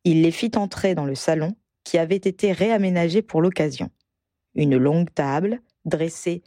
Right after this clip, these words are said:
au fond de la pièce, supportait un buffet froid. Une dizaine de poufs multicolores entouraient une table basse sur laquelle étaient posés des amuse-gueules et des boissons.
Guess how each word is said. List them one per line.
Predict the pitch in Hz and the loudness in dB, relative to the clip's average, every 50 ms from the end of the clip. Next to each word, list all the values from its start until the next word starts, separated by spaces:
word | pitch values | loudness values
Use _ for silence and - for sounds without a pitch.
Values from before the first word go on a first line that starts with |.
| _ _ _ _ | _ _ _ _
au | - 165 156 | -2 -2 -2
fond | 143 - - 160 156 | -2 -2 -4 -2 0
de | 143 | 0
la | 135 135 | 0 -2
pièce, | 143 - - - 233 - - - | -2 -2 -4 -6 -6 -6 -8 -10
supportait | - - 185 175 - 180 - - - 240 - - | -6 -4 -2 -2 0 -2 -2 -2 -4 -4 -4 -4
un | 185 175 | -4 -4
buffet | 175 180 214 - - 180 | -4 -4 -4 -4 -4 -6
froid. | - - - - - 120 - _ _ _ _ _ _ _ _ _ _ _ _ _ _ _ _ _ | -6 -8 -10 -12 -12 -12 -14 _ _ _ _ _ _ _ _ _ _ _ _ _ _ _ _ _
Une | - 185 175 180 | 2 4 4 4
dizaine | 175 190 220 226 269 285 285 277 | 4 4 4 4 4 2 2 2
de | 214 202 | 0 0
poufs | 190 - - - 190 190 - - | -2 -4 -6 -6 -6 -6 -2 0
multicolores | 220 226 247 247 - - 247 - - 165 143 143 143 165 180 - - - _ - | 2 2 2 2 -2 -4 -4 -2 -2 -2 -2 -2 -2 -4 -6 -8 -12 -10 _ -4
entouraient | 220 233 226 - - 202 185 190 202 196 | -4 -4 -4 -4 -2 -2 0 0 0 0
une | 175 156 139 | 0 -2 -4
table | - - 214 202 190 180 151 | -4 -4 -4 -2 -2 -2 -2
basse | 147 143 139 156 170 - | -2 -4 -4 -4 -6 -8
sur | - - - 156 | -6 -2 0 0
laquelle | 165 170 170 - 220 226 220 226 - _ _ _ - | 2 0 0 0 -2 -2 -2 -2 -4 _ _ _ -4
étaient | - 180 - - 151 | -4 -2 0 -2 -2
posés | 143 - 180 180 180 170 226 214 | -2 0 0 0 0 0 0 0
des | 180 160 135 160 | 0 0 0 2
amuse-gueules | 196 202 202 180 143 143 131 - 139 147 156 170 - _ _ _ _ - | 2 2 2 0 -2 -2 -2 0 2 2 2 0 -4 _ _ _ _ 0
et | 190 220 | 2 2
des | 196 214 | 2 2
boissons. | 175 165 165 156 - - - 131 | 2 2 0 0 0 -4 -6 -6